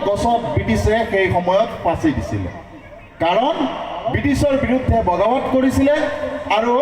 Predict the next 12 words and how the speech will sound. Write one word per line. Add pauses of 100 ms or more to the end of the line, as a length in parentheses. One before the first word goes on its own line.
(180)
ভাৰতবৰ্ষৰ
স্বাধীনতা (160)
সংগ্ৰামক (100)
তেওঁলোকে (100)
নেতৃত্ব (100)
দিছিলে। (160)
এটাই
অপৰাধ। (420)
আৰু (140)
তাৰ (120)
প্ৰমাণস্বৰূপে (460)
আজিও